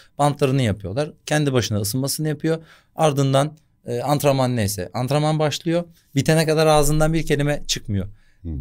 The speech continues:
Speaker 1: Çok rahatsız olduğu bir şey olursa bunu dile getiriyor hocasına
Speaker 2: Hı.
Speaker 1: karşı. O kadar. Sonra antrenman bitince herkes dağılıyor.
Speaker 2: Hı. Ya müthiş bir çalışma etiği.
Speaker 1: Yani çalışmaya geliyor aslında oraya. İşe geliyor,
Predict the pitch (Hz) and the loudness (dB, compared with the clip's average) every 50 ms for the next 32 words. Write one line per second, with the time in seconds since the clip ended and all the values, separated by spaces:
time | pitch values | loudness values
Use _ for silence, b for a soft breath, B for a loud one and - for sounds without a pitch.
0 | 69 - - 196 190 170 165 160 160 156 151 - 160 151 151 151 147 143 147 160 | -8 -2 2 2 2 2 2 2 2 2 2 2 2 2 4 2 2 4 2 2
1 | 156 147 151 - - 151 151 156 151 156 143 - - 107 104 113 127 139 147 147 | 2 2 0 0 2 2 2 2 4 2 2 2 0 -2 -2 -2 -2 -2 -2 -2
2 | 135 185 190 143 143 139 135 135 - 135 135 139 139 147 - - 123 110 117 120 | -2 -2 -2 -2 0 -2 -4 -4 -4 -6 -4 -4 -4 -6 -8 -6 -4 -2 -2 -2
3 | - - 123 117 117 117 - _ _ _ _ _ _ - 80 76 - 113 113 110 | -2 -2 -4 -4 -4 -6 -8 _ _ _ _ _ _ -12 -10 -6 -4 -4 -4 -6
4 | - - 180 190 _ _ - - - - - _ _ _ - - - - 104 101 | -8 -10 -12 -14 _ _ -20 -20 -20 -20 -20 _ _ _ -12 -12 -10 -12 -14 -14
5 | - - - - - - 151 151 156 160 147 - 160 151 143 139 131 120 107 107 | -14 -12 -10 -10 -10 -8 -6 -4 -4 -4 -4 -4 -4 -4 -2 -2 -2 -2 -2 -4
6 | - 120 123 165 180 180 - _ _ _ _ _ _ _ _ - - 147 113 101 | -6 -4 -2 -2 -2 -2 -2 _ _ _ _ _ _ _ _ -6 -2 -2 0 0
7 | 147 147 151 156 147 139 107 92 95 - - - 82 78 71 71 76 - - _ | 0 0 0 0 0 0 -2 -4 -6 -10 -12 -12 -10 -8 -8 -8 -10 -14 -16 _
8 | _ _ - - 85 85 95 95 - - 71 - - - 107 104 104 107 104 - | _ _ -10 -6 -4 -2 -2 -2 -2 -4 -8 -8 -6 -2 0 0 0 0 -2 -2
9 | - 92 85 80 - - 98 85 73 - - - 73 67 - - 156 - 165 156 | -2 -2 0 -2 -2 -2 -2 -2 -4 -4 -6 -8 -8 -8 -8 -10 -6 -2 0 0
10 | 147 147 147 b b b b b b b - 214 214 - - 220 214 196 165 127 | 0 0 -2 b b b b b b b 2 2 2 2 2 4 4 6 6 6
11 | 107 107 104 98 101 101 107 95 92 104 - 165 - - 202 190 202 185 170 170 | 6 4 4 2 2 -2 -4 -4 -4 -4 -2 -2 0 2 4 4 4 6 6 4
12 | 170 190 | 2 2